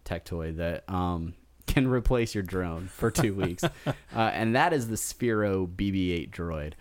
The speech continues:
Speaker 1: Uh, this is B B eight, the astromech. Is that, is that right word? Astromech droid?
Speaker 2: Sure. Yeah.
Speaker 1: Astrotech, astromech. I'm
Speaker 2: R two's new buddy.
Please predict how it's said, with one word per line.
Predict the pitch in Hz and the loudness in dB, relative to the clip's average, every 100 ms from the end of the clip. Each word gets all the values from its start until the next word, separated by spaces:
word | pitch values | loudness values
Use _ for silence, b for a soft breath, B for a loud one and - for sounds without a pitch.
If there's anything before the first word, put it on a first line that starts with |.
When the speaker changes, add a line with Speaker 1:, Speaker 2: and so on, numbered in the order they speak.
| b b - | b b -4
Speaker 1:
Uh, | 95 92 90 | 2 2 2
this | 101 120 - | 2 0 0
is | 113 104 95 - | 0 2 0 -4
B | 110 123 | 0 2
B | 123 107 | 4 2
eight, | 104 - - | 2 -2 -8
the | 90 87 - | -6 -6 -8
astromech. | - 92 - 98 95 92 92 - _ - 98 92 - - - 160 | -8 -8 -4 -2 0 -2 -4 -10 _ -4 -4 -4 -8 -18 -20 -12
Is | |
that, | 120 131 - - | -10 -10 -12 -10
is | 135 | -8
that | 147 | -8
right | 151 143 | -8 -6
word? | 143 143 - | -6 -8 -10
Astromech | 110 - 71 123 | -10 -8 -6 -8
droid? | - 143 131 131 - | -6 -6 -6 -6 -12
Speaker 2:
Sure. | - 127 151 110 - - | -4 -2 0 -4 -12 -6
Yeah. | 120 123 | -2 0
Speaker 1:
Astrotech, | 110 - 120 131 | 0 -2 -4 -6
astromech. | - - 113 117 - - - b b b b 117 | -12 -10 -10 -10 -12 -20 -20 b b b b -6
I'm | 98 - | -6 -2
Speaker 2:
R | - 139 | 2 2
two's | 170 151 | 2 2
new | 151 | 2
buddy. | 143 107 98 | 0 -2 -4